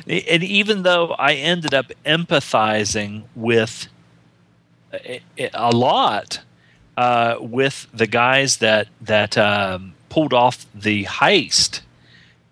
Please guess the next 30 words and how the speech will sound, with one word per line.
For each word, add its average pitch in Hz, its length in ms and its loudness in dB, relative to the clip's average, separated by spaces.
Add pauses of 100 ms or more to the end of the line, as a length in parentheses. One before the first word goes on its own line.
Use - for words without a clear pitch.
(760)
you 135 140 2
had 147 220 2
to 156 80 -2
keep - 280 -4
re-, 139 160 -4
I, 131 420 0
I 156 60 2
kinda 143 380 -2
kept 147 240 -2
reminding 135 460 -4
myself, 117 360 -2
"Okay, 131 260 -2
wait 143 220 0
a 151 40 -2
minute." 123 380 -2
I 135 120 0
think 226 200 -2
it 185 60 0
was 131 140 -4
because 135 260 -4
they 147 100 2
were 131 120 -2
being 117 200 0
hunted 139 720 0
and 117 160 0
because 123 460 0
the, 113 380 0 (540)
uh, 110 340 2
Italian 131 560 0
guy, 110 560 0